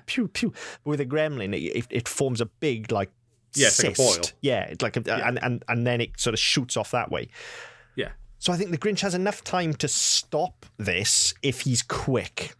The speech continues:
Speaker 1: If there's only three of them,
Speaker 2: Yeah.
Speaker 1: I think he's got a chance of, like, certainly the ones that are in the snow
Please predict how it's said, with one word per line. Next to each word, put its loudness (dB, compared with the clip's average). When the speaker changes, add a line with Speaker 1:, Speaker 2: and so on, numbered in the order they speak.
Speaker 1:
If -4
there's 0
only 0
three -2
of -2
them, -2
Speaker 2:
Yeah. -6
Speaker 1:
I 2
think 0
he's -4
got 2
a -4
chance -2
of, -2
like, 0
certainly 2
the 0
ones 0
that 2
are 2
in -2
the 0
snow 0